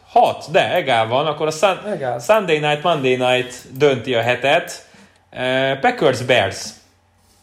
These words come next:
Speaker 1: mérkőzés lesz. Mitch Trubisky visszatérése az N F L-be.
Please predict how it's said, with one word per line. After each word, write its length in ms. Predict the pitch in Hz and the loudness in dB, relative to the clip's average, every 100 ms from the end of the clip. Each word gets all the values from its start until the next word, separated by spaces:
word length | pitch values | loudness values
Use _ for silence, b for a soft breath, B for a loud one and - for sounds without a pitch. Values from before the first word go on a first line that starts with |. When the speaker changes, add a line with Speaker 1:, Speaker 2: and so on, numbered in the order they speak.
| _ _ _ | _ _ _
Speaker 1:
mérkőzés 640 | 120 113 117 113 104 110 104 | -10 -10 -6 -6 -4 -6 0
lesz. 480 | 156 185 180 - 139 | 2 2 0 -12 -8
Mitch 260 | 160 208 - | -6 -6 -4
Trubisky 800 | 160 151 120 - 123 113 110 b b b b b b b _ | -4 -2 -4 -6 -6 -6 -8 b b b b b b b _
visszatérése 840 | 127 143 147 131 135 123 120 117 123 | -6 -4 0 0 2 2 0 0 0
az 100 | 113 | 0
N 200 | 131 160 | 0 0
F 100 | 156 | 2
L-be. 640 | 170 165 175 175 175 - | 4 4 2 2 0 -6